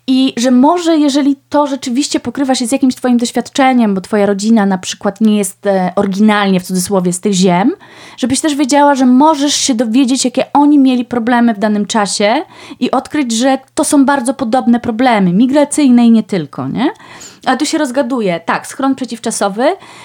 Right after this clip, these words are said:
ale zazwyczaj dobieram, że tak powiem, trochę lektury jak w butiku albo u lekarza, em, pod tytułem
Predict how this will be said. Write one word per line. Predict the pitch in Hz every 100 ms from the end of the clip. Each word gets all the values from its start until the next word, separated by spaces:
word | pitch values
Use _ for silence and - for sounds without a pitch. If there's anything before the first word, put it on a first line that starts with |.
| -
ale | 226 247
zazwyczaj | 240 226 285 - 285 269 220
dobieram, | 220 233 254 214 214
że | 208 -
tak | 202
powiem, | - 214 208 202 208
trochę | 220 233
lektury | 214 202 - 214 196
jak | 190 185 196 180
w | - 175 175
butiku | 170 180 190 180 175 156
albo | 160 160
u | 165
lekarza, | 160 151 147 160 202 339 - - - - _
em, | 202 202 196 196 202 220 _ _ _ _ - -
pod | 220 -
tytułem | 226 - 269 247 226 233 233